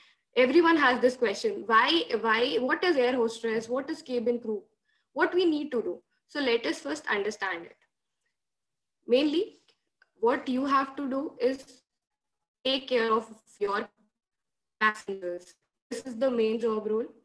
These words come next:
And other than that, you have to take their,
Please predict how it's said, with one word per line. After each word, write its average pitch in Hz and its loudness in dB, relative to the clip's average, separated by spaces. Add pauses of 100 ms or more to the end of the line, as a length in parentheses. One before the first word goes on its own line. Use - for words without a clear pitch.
(480)
And 254 -2 (240)
other 214 4
than 294 2
that, 269 0 (260)
you 240 -4
have 220 -2
to 247 -6 (100)
take 233 -2
their, 220 0